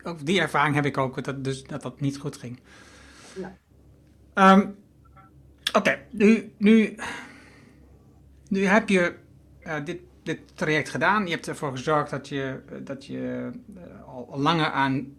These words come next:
Speaker 1: de branding van jezelf doet als werkgever, als een mooi bedrijf met mooie collega's waar je graag wilt werken. Je hebt,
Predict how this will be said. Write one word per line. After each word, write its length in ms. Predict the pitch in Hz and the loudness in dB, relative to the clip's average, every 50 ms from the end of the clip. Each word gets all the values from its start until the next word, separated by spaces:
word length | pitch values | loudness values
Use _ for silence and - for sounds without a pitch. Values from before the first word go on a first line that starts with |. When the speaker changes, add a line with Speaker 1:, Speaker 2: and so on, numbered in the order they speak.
| _ - | _ -20
Speaker 1:
de 320 | - - - 143 139 139 123 | -18 -14 -14 -10 -8 -6 2
branding 440 | 117 151 160 165 165 156 151 143 143 | 4 4 4 4 4 2 0 0 -2
van 140 | - 151 143 | -2 -2 0
jezelf 240 | 139 127 147 147 | 0 2 0 0
doet 140 | 143 - 123 | -2 -4 -6
als 160 | 139 127 120 | -6 -6 -6
werkgever, 640 | 123 143 156 165 156 - - - 151 156 156 - - | -2 -2 -2 -2 -2 -6 -8 -6 -6 -6 -6 -8 -10
als 140 | - 127 - | -12 -10 -6
een 60 | 147 | -4
mooi 200 | 143 143 156 165 | -2 0 0 -2
bedrijf 500 | 143 139 127 - 147 147 151 151 - - | -2 -2 -2 -2 -2 -2 -2 -4 -4 -6
met 200 | - 135 - - | -8 -10 -10 -8
mooie 200 | 147 147 147 139 | -10 -8 -8 -8
collega's 720 | 135 - 135 143 147 147 147 139 - 135 135 135 135 - | -6 -6 -6 -6 -6 -6 -8 -8 -6 -6 -6 -6 -8 -10
waar 160 | - 120 127 | -12 -10 -10
je 80 | 131 127 | -10 -8
graag 380 | - - - - 165 156 151 - | -8 -8 -6 -4 -4 -6 -6 -6
wilt 140 | 139 127 | -12 -12
werken. 580 | - 151 151 160 - - - 165 165 156 147 135 | -10 -10 -10 -10 -10 -10 -10 -10 -10 -10 -10 -8
Je 80 | 139 139 | -6 -6
hebt, 280 | 139 139 - - - | -6 -6 -8 -14 -18